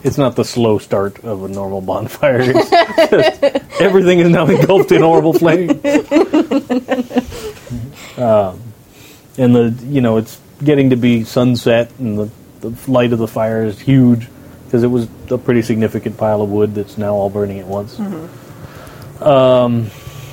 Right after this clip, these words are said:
Speaker 1: and everybody, you know, everybody cheers, and a couple of the, like, super brave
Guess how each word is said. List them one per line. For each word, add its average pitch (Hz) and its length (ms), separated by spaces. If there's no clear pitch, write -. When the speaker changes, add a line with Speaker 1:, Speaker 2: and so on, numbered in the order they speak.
Speaker 1:
and 139 140
everybody, 135 380
you 123 300
know, 117 120
everybody 117 360
cheers, 110 540
and 117 140
a 120 100
couple 160 280
of 120 60
the, 113 60
like, 104 220
super 117 300
brave 110 680